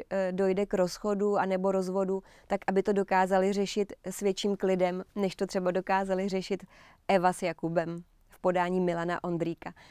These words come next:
kterýho chci moc pozdravit a poděkovat mu, protože byl mým úžasným partnerem. Byl strašně laskavý, přátelský, a bylo to úžasný, eh, s ním hrát, protože jsme se opravdu snažili,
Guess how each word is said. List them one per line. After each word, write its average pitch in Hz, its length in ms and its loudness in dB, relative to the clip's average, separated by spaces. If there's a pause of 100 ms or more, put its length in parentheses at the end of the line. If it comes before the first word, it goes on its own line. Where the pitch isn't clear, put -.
kterýho 202 320 0
chci 202 220 -4
moc 214 360 0
pozdravit 196 680 0
a - 60 -2
poděkovat 190 720 4
mu, 180 140 -2
protože 185 380 -2
byl 180 180 2
mým 180 280 -2
úžasným 190 520 0
partnerem. 170 680 -2 (500)
Byl 185 120 0
strašně 185 380 -4
laskavý, 175 520 -2
přátelský, 175 840 -4 (560)
a 180 140 4
bylo 180 220 2
to 190 180 -2
úžasný, 180 720 -2
eh, 175 320 -4
s - 100 -10
ním 180 200 0
hrát, 175 420 -2 (120)
protože 180 420 -4
jsme 180 180 -6
se 185 120 -6
opravdu 175 440 -4
snažili, 175 600 -4